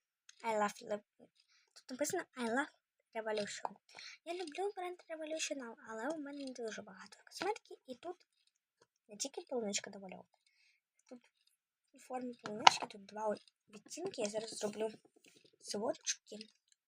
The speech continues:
Зараз зроблю сводчики. Бо вони мені, цей хайлайтер мені дуже подобається, але, але я не знаю, зараз буду його використовувати. Сводчі, ось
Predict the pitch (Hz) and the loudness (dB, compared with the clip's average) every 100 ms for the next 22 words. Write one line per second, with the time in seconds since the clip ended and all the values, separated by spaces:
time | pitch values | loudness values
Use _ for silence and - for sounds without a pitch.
0 | _ _ _ _ 202 202 - - - - | _ _ _ _ -12 -8 -10 -12 -14 -14
1 | 277 330 - - - - - - _ _ | -12 -14 -16 -20 -20 -20 -20 -20 _ _
2 | - _ _ _ _ _ _ _ _ _ | -20 _ _ _ _ _ _ _ _ _
3 | _ _ _ 214 214 - 214 214 233 302 | _ _ _ 0 0 0 -2 0 2 2
4 | 254 240 - - 233 226 233 226 226 233 | 2 -2 -8 -6 -6 -4 -2 2 0 -2
5 | - 220 208 214 220 208 214 208 247 311 | -12 -14 -14 -12 -14 -16 -14 -8 -6 -2
6 | 285 240 - - - 214 247 262 _ _ | -4 -4 -14 -18 -12 -6 -6 -6 _ _
7 | _ _ _ _ _ _ _ _ _ _ | _ _ _ _ _ _ _ _ _ _
8 | _ _ _ _ _ 240 240 302 330 285 | _ _ _ _ _ -8 0 0 0 -2
9 | 220 202 208 208 202 - 285 339 320 269 | -2 0 2 0 0 -8 -12 -2 -2 -2
10 | 254 - 247 240 254 240 _ _ _ _ | -8 -10 -12 -6 -4 -6 _ _ _ _
11 | _ _ _ _ - - 226 214 - _ | _ _ _ _ -12 -4 0 0 -2 _
12 | - - 370 - 214 208 | 0 2 2 2 0 0